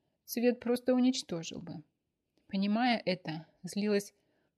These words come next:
не одна Шарлотта де Соф. Но отойти от красавицы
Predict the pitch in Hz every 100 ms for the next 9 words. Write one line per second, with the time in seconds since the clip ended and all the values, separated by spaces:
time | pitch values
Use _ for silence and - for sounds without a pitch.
0 | 233 240 240 208 165 - 175 170 160 -
1 | 165 180 - - - _ _ _ _ _
2 | _ _ _ _ 220 233 208 240 254 262
3 | 330 311 208 - 185 175 170 - 170